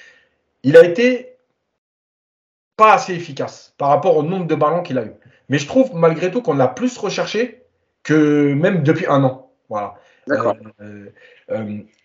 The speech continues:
Speaker 1: et il y a eu le but aussi qui est venu avec Mendes, à savoir que Neymar qui rentre,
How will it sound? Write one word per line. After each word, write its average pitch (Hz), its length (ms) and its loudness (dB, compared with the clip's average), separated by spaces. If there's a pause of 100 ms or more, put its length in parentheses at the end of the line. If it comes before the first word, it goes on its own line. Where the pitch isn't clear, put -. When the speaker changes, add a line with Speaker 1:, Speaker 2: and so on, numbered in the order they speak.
(160)
Speaker 1:
et 226 220 6
il 202 60 -2
y 151 60 2
a 143 40 8
eu 143 100 0
le 139 80 -2
but 156 280 -4
aussi 156 300 -6
qui 135 80 -6
est 123 40 -6
venu 131 160 0
avec 113 220 -2
Mendes, 156 340 2 (480)
à 117 60 -8
savoir 151 400 2
que 165 320 4
Neymar 135 380 -2
qui 139 120 -6
rentre, 214 380 0